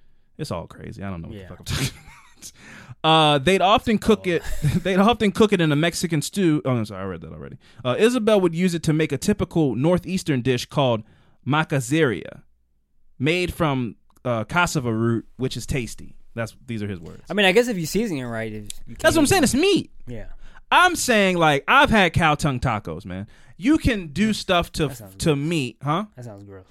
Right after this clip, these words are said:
Speaker 1: Well, it's actually, it's very tender. It's a tongue. Like, I know you can't, like,
Speaker 2: Ugh.
Speaker 1: you know, we've discussed this about how, you know,
Speaker 2: What kind of, like, a piece of it or?
Speaker 1: No, it, they dice it up real fine, like you would do, you know, chicken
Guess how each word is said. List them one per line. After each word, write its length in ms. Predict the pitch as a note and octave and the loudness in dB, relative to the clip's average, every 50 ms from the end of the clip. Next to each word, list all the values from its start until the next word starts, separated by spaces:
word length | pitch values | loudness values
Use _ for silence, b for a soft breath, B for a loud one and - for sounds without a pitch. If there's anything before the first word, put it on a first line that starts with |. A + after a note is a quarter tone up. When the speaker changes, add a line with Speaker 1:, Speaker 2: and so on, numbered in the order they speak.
| _ _ - | _ _ -8
Speaker 1:
Well, 100 | D3 D3 | -6 -4
it's 80 | E3+ | -4
actually, 180 | G3+ D3+ B2 G#2 | -6 -6 -8 -12
it's 80 | G#2 | -6
very 160 | A#2 E3+ D#3 A#2+ | -4 -4 -4 -4
tender. 440 | - - D3+ D3 - D#2+ C#2 C2 _ _ | -4 -6 -6 -6 -6 -10 -14 -20 _ _
It's 100 | - - | -16 -16
a 60 | G2 | -10
tongue. 360 | - F3+ G3 A#2 - - C3+ _ _ _ _ _ _ _ _ _ _ _ _ _ b b b b b | -8 -8 -8 -8 -10 -16 -20 _ _ _ _ _ _ _ _ _ _ _ _ _ b b b b b
Like, 140 | F#3 G3 | 2 4
I 60 | A3+ B3+ | 4 4
know 80 | C#4 | 4
you 200 | C4 A3 G#3+ A#3+ | 4 4 4 2
can't, 320 | - - - A3+ A3 G3+ - | 2 2 2 2 2 0 0
like, 220 | D#3+ D#3+ D3 C#3 | -2 -2 -2 -2
Speaker 2:
Ugh. 180 | D#3+ D3+ B2 E3 | -4 -8 -4 -2
Speaker 1:
you 60 | F#3 | 0
know, 160 | E3+ D#3+ E3 | 2 2 2
we've 160 | E3 G#3 G3 | 2 0 -2
discussed 380 | D#3+ D#3 - - G3 F3+ E3+ - | -2 -4 -4 -2 -2 -4 -2 -4
this 100 | D#3+ C#3+ | -8 -6
about 200 | C#3 C#3+ C#3 C3+ | -4 -2 0 0
how, 200 | C#3+ C3 C3 B2+ | 0 0 -2 -4
you 140 | - C#3+ C#3 | -6 -6 -6
know, 80 | D#3 | -6
Speaker 2:
What 60 | F3 - | -4 -4
kind 180 | A3+ G3 E3+ | -4 -4 -4
of, 60 | E3+ D#3+ | -2 -4
like, 140 | C3+ A2 | -4 -4
a 40 | A2 | -2
piece 220 | - E3 G3 F#3+ A3 | -4 -4 -4 -4 -6
of 100 | G#3+ A3 | -8 -8
it 100 | G#3 F3+ | -8 -8
or? 260 | B2+ G#2 F#2+ F#2 G2 - _ _ _ _ | -8 -10 -10 -14 -20 -20 _ _ _ _
Speaker 1:
No, 160 | - C#4+ D4+ B3+ | -4 -2 0 0
it, 180 | A#3+ G#3+ - | 0 -2 2
they 140 | - C4+ C4 | 2 2 4
dice 260 | A3 B3+ C#4 D4 C#4+ | 4 4 4 4 4
it 60 | D#4+ | 6
up 140 | E4 C#4+ G#3 | 4 4 6
real 100 | C4+ D4 | 4 2
fine, 400 | C#4+ - E4 F4+ E4 E3+ A2+ A#2 | 4 4 2 2 2 0 0 -2
like 160 | C#3+ D#3 D#3 | -2 -2 -2
you 100 | F3 G3 G3 | 0 0 0
would 120 | F#3 E3+ | 0 2
do, 220 | E3+ G3 F#3+ G3 G3+ | 2 2 2 2 2
you 80 | G#3 | 0
know, 180 | G#3 F3+ F3 F3 | 0 0 0 0
chicken 580 | - - - G#3+ G#3+ G#3 G#3 G#3 G#3 G#3 G3+ | 2 2 2 2 2 2 -2 -2 -2 -2 -4